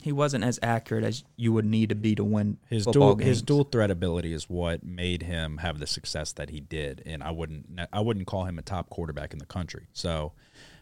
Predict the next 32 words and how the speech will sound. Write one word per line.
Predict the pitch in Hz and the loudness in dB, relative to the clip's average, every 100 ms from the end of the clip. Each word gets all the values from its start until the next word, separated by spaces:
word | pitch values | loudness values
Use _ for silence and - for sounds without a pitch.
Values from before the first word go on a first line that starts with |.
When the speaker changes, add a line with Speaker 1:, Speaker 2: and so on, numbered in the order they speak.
| _ | _
Speaker 2:
uh, | 85 82 | -4 -2
I | 95 | 0
wouldn't | 104 90 | 0 0
put | 101 | -2
him | 87 82 | -2 -2
probably | 98 87 | 0 0
in | 80 | -2
the | |
top | 73 80 - | -4 -6 -4
ten | 90 78 | -6 -4
quarterbacks | 71 71 71 - | -6 -6 -8 -8
in | |
the | 76 | -10
country. | - 80 73 | -8 -10 -10
So, | 73 80 | -8 -6
with, | 78 - | -6 -6
you | 101 | -4
take | - 113 | -2 0
away | 101 | 0
his | 80 73 | 0 0
dual | 92 90 | -2 -2
threat | - 107 | 0 0
ability, | 104 113 113 120 123 | 0 2 2 0 -2
and | 90 87 82 | -4 -4 -4
then | 82 | -4
he's | 82 92 - - - _ _ _ | -4 -4 -6 -12 -20 _ _ _
a | - 78 | -10 -6
middle | 85 87 80 | -2 0 0
of | 76 | -4
the | 82 | -4
pack | 85 80 - | -2 -4 -2
guy. | 80 78 71 73 | -2 -2 -2 -6